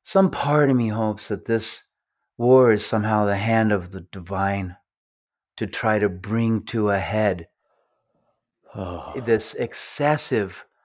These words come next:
Speaker 1: dependency and fear around n-, not having petroleum and gas, that we, th-, we can move less over this planet, Ben.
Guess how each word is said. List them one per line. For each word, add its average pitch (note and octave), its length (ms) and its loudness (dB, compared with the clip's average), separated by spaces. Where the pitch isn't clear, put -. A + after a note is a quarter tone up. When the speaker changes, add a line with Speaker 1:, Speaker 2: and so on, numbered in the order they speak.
Speaker 1:
dependency A#2+ 760 0
and G#2 160 0
fear B2 760 0
around G#2 520 -2
n-, - 180 -12
not A#2 260 2
having A#2 340 0
petroleum G#2 680 0
and G2 160 -2
gas, G#2 420 0
that - 160 -8
we, A2 120 -8
th-, - 1120 -20
we E3 200 2
can A3 220 4
move E3+ 420 4
less D#3 340 2
over B2+ 300 2
this A#2 220 -8
planet, G#2+ 540 -4
Ben. F2+ 380 -10